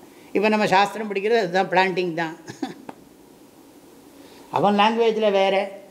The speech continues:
நம்ம முழிச்சுண்டு பிளான்டிங், அவனை தூங்க வச்சு பிளான்டிங், அவ்வளவுதான் விஷயம். We are planting good thoughts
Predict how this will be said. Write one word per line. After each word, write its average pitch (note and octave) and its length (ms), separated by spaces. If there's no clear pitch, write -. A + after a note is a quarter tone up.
நம்ம F#3 300
முழிச்சுண்டு A#3+ 420
பிளான்டிங், G3 540
அவனை G3 300
தூங்க A#3+ 320
வச்சு G#3+ 240
பிளான்டிங், C#3+ 460
அவ்வளவுதான் F3+ 420
விஷயம். C3 460
We - 20
are G#3+ 380
planting G3+ 480
good F3+ 120
thoughts G#3 420